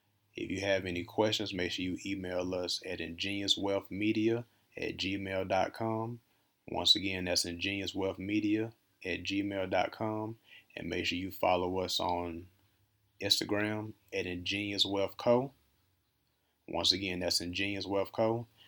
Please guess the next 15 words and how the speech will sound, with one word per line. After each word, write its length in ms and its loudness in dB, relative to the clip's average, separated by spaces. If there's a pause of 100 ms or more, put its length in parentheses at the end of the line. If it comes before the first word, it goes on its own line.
(180)
And 100 -8
you 140 -4
can 260 -2
follow 300 6
me 200 2
on 140 -4
Instagram 720 -2 (320)
at 420 -2
Revisb, 840 2 (220)
R 220 4
E 100 2
V 240 2
I 140 6
S 300 2
B. 320 0